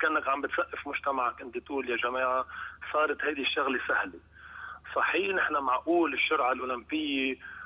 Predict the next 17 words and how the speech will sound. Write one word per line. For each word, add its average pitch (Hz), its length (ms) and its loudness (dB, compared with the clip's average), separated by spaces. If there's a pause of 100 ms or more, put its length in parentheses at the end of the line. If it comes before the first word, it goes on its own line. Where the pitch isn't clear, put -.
(180)
والأمور 131 1400 2
هيدي 123 460 0 (240)
نتأثر 131 680 0
نحن 127 260 0
بالقانون 117 520 0
فيها، 139 420 -2 (400)
مزبوط، 120 480 -2 (100)
بس 110 240 -4
ما 117 120 0
نحن 135 300 0
كمان 131 480 -2 (520)
هيدا 135 320 2
العدو 113 840 2
عم 113 140 0
متأثرين 139 640 -4
نحن 123 240 0
بدماء 135 560 -2